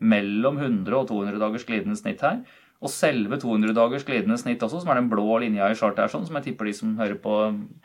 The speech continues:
podcastvariantene ikke kan, eh, se. Den har da flatet ut.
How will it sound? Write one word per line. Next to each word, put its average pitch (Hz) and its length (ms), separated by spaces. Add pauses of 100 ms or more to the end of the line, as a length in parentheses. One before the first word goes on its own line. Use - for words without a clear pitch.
(240)
podcastvariantene 110 1000
ikke 107 400
kan, 113 320
eh, 113 580
se. - 340 (560)
Den 147 160
har 135 160
da 147 60
flatet 127 420
ut. 165 220